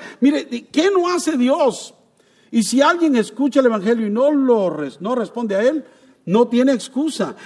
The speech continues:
Y si nosotros no lo compartimos, no tenemos excusa. Ahora, no todos van a creer, pero todos tienen que oír. Importante, no hay excusas, ni para Pablo ni para nadie.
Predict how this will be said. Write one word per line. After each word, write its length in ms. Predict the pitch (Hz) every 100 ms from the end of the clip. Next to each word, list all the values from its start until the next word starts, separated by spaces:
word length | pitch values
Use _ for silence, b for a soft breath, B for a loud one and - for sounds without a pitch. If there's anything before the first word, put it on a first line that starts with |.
| B
Y 100 | 214
si 160 | 190 226
nosotros 340 | 208 262 294
no 140 | 226
lo 100 | 214
compartimos, 540 | 220 208 269 185 156 233
no 100 | 196
tenemos 360 | 185 180 202
excusa. 560 | 208 202 269 262 226 131 b b b b b
Ahora, 240 | 208 196
no 240 | 190 240 277
todos 240 | 269 269
van 160 | 226 220
a 100 | -
creer, 320 | 160 190 175
pero 220 | 175 151
todos 260 | 165 160 -
tienen 240 | 147 135
que 100 | 127
oír. 380 | 143 208 320 254 - _ _ _ _ _ _ _ _ _ _ _ _ _ _ _ _
Importante, 920 | 160 185 240 - 254 330 - 135 101 _
no 100 | -
hay 160 | 226 285
excusas, 680 | 269 - 339 294 185 104 - b b
ni 100 | 202
para 260 | 214 196
Pablo 320 | - 208 320 339
ni 80 | 247
para 240 | 196 190
nadie. 520 | 202 311 339 190 113